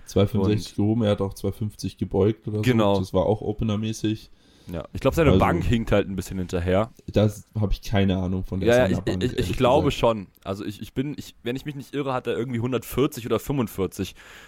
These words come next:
Speaker 2: vor einem Monat oder so vom Single gebo-, äh, gebencht. Das ist ja, glaub ich, so im Vergleich zu einem, keine Ahnung, Eisinger oder Pius oder Sascha.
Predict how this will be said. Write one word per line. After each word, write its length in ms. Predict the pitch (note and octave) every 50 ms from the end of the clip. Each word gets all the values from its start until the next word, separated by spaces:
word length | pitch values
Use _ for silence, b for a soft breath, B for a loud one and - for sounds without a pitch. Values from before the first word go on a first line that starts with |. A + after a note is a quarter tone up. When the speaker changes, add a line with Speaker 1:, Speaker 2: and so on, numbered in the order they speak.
| B B
Speaker 2:
vor 160 | - - G2 G2
einem 120 | G2 F#2+
Monat 280 | F#2+ G2+ A2+ A#2+ A2+ -
oder 160 | F#2 F2+ F2
so 160 | E2 G2 F#2
vom 120 | - -
Single 320 | F#2 - - A#2+ A2+ G#2 F2+
gebo-, 340 | F2 F2 D#2 E2 E2 - -
äh, 100 | F2+ F2
gebencht. 400 | E2 F2 D2+ E2+ E2 E2 D#2 -
Das 120 | - D2+ -
ist 140 | F2+ - -
ja, 60 | F2
glaub 240 | E2+ F2 E2+ E2 F2
ich, 140 | E2+ -
so 120 | - F#2 F2+
im 60 | E2+
Vergleich 420 | - G2 F#2 F2 F2 D#2 E2 D#2+ -
zu 140 | - - F2+
einem, 360 | F2 E2+ E2 E2 E2 D#2+ D2+ - _ _ _ _ _ _ _ _ _
keine 160 | - F2 E2
Ahnung, 180 | E2 F2+ F2 -
Eisinger 480 | - F#2 G2+ G2 A2 G#2+ G#2 G2+ G#2 G2
oder 160 | F#2+ F2+ F2
Pius 480 | - - - G#2+ A2 A2 A2+ B2 - -
oder 180 | E2 F2 E2+
Sascha. 440 | D#2+ D#2+ E2+ - - A#2 A2+ B2 -